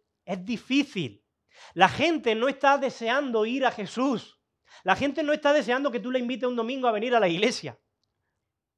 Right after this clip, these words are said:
Mirad, cuando estos amigos llegaron cargando a este paralítico a los alrededores de la casa, se dieron cuenta de toda la dificultad que iban a tener por delante. Las personas no le abrían paso, todo estaba repleto, se iban a tener que subir a un tejado.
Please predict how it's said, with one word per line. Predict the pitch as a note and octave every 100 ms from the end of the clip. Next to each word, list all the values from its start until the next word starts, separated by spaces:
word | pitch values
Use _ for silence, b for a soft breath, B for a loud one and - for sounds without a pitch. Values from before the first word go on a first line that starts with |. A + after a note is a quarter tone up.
| _ B B
Mirad, | G#3 C4+
cuando | B3+ A3
estos | B3+ E4
amigos | C#4+ C4+ G3 A#2+ G#2 _ - B B
llegaron | D#3 F#3+ F#3 B3+ D#4 D4
cargando | A#3 A#3+ C4+ C4
a |
este | B3+ C4
paralítico | B3+ A#3 B3+ G3+ E3 C#3+ A2+ _ _ _ _ -
a | C#3+
los | E3
alrededores | F3 F#3+ F3+ F#3 D4 C#4
de | A3+
la | G3
casa, | F#3 B3+ - D#3+
se | - F#3
dieron | A#3+ E4 C4+
cuenta | B3 A#3+ F3 D3 D#3 _ _ _ _ _ _ _ _ _ _ _ _ _
de | C3
toda | F3 A3+
la | A#3
dificultad | G3 - E3+ E3+ F#3+ G3
que | G3
iban | F3+
a | E3+
tener | D#3+ D#3
por | C#3+ C3
delante. | D3 B2 - _
Las | C#3
personas | - A#2+ D#3 D3
no | C3+
le | B2+
abrían | B2 A#2+
paso, | A#2 F#3 F3 - D#3 D#3
todo | C3+
estaba | B2 B2 A#2+
repleto, | A#2 A#2 F3+ F3+ E3 D#3
se | C#3+
iban | B2+ B2
a |
tener | B2 B2
que | A#2
subir | C3 B2
a |
un | A#2+
tejado. | A#2 D#3 F3+ F3+ D#3 E3